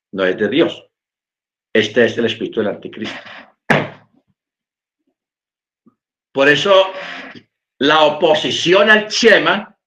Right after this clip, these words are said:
la oposición a la unicidad, a la enseñanza de la unicidad, ese es el espíritu del anticristo.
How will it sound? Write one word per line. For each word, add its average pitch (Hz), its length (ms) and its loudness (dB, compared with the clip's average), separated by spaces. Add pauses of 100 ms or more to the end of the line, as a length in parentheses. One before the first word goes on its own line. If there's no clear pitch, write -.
(1080)
la 139 240 2
oposición 139 560 0
a 175 80 4
la 156 180 4
unicidad, 120 1120 -2
a 101 80 -12
la 104 120 -4
enseñanza 110 640 -2
de 127 80 2
la 117 100 2
unicidad, 107 720 -4 (500)
ese 127 600 2
es 120 140 -4
el 120 120 -2
espíritu 123 640 -4
del 107 160 0
anticristo. - 720 -14